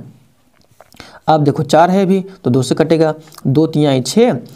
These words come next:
अब देखो, एक यहाँ बचा हुआ ना, एक उसको दे दो, बगल वाले को दे दो, कितना हो जाएगा, दस हो जाएगा, दो पंचे दस, और तो कितना हो जाएगा, दो एक कम दो, फिर कितना हो जाएगा, दस हो गया, दो पंचे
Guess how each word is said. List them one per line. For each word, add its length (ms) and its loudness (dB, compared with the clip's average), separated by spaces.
अब 160 0
देखो, 260 0
एक 220 0
यहाँ 220 2
बचा 260 0
हुआ 260 0
ना, 320 0
एक 160 0
उसको 260 0
दे 80 0
दो, 80 0
बगल 260 2
वाले 220 -2
को 100 -6
दे 80 -4
दो, 120 -6
कितना 220 0
हो 60 2
जाएगा, 200 2
दस 180 2
हो 60 2
जाएगा, 200 0
दो 120 0
पंचे 340 -2
दस, 300 2
और 60 -8
तो 100 -12
कितना 220 0
हो 60 0
जाएगा, 180 0
दो 120 2
एक 160 0
कम 180 0
दो, 220 2
फिर 260 -2
कितना 180 -2
हो 60 0
जाएगा, 200 0
दस 200 0
हो 80 0
गया, 140 0
दो 180 0
पंचे 420 -2